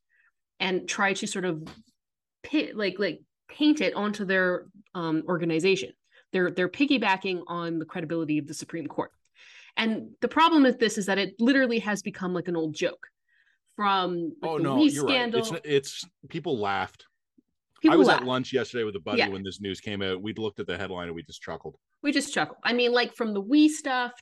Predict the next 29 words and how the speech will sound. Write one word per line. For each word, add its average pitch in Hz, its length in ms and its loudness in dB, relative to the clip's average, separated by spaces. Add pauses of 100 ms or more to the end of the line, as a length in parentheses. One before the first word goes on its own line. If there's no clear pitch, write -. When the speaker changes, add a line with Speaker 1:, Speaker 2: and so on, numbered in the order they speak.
(120)
Speaker 1:
to 202 300 -4
the 185 320 -6
S 180 180 -8
N 165 60 -4
C 262 200 2
scandal 226 540 -2
to 202 100 -8
the 185 60 -2
fact 185 220 -2
that 185 60 -2
we've 185 120 0
got - 240 -8
Barbara 196 240 0
McLaughlin 165 720 -2
basically 165 460 -6
using 165 340 -2
this, 156 160 -8
the 160 120 -10
Canadian 165 360 -2
Supreme 170 320 -6
Court's 165 280 -4
credibility 160 640 0
to, 151 360 -2 (280)
to 151 160 -6
paint 196 300 -4
a - 20 -4
patina 196 520 -2
of 151 120 -2
democracy, 156 760 -4